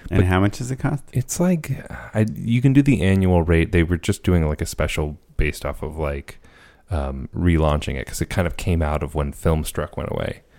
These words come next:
Speaker 2: Um, so it's like, I think, like, a hundred thirty bucks for the year, something like that. Not crazy, but the thing that's awesome about it is that they'll do, they'll curate lists that are really handy,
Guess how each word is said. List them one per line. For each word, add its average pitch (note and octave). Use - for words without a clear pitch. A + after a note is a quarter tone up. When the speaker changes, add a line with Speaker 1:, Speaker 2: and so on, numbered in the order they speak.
Speaker 2:
Um, D2
so -
it's -
like, A2
I G2+
think, -
like, G2
a F#2+
hundred F#2+
thirty D#2+
bucks C#2+
for -
the C2+
year, C2
something D2+
like A#1+
that. -
Not B2
crazy, D2+
but -
the -
thing D#3
that's D3
awesome G#2
about D2
it C#2
is E2
that D#2
they'll F#2
do, G2+
they'll G2+
curate A2+
lists -
that G2+
are E2
really D#2+
handy, E2+